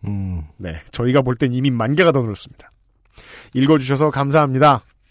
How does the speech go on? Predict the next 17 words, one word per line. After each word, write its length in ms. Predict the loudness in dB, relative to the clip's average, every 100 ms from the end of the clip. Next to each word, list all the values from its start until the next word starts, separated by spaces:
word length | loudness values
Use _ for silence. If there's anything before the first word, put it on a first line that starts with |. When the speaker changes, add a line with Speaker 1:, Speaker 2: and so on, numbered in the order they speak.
| _ _ _
Speaker 2:
네. 300 | 2 2 2 -6 _ _ _ _ _ _ _ _ _
수고 260 | -6 -2 0
많으십니다. 600 | 0 0 -2 0 0 2
Speaker 1:
네. 300 | 4 2 -2 -10 -16 -18 -10 -10 -10 -14 -20 _ _ -20 -20 -8
Speaker 2:
인류를 440 | -4 -2 0 -2 0
위해 160 | 0 2
더 160 | 2
하라는 320 | 2 2 2
말씀은 420 | 0 -2 -2 -4 -2
절대 380 | -2 0 -2
드리지 240 | -2 -4 -6
않겠습니다. 560 | -10 -14 -16 -18 -20 _ -20 -20 -20 _ _
본인이 360 | 0 2 2 0
포기해도 680 | 0 2 2 4 2 2 -4 _ _ -6
누가 240 | 2 2
받아서 340 | 2 2 2 2
합니다. 420 | 2 6 6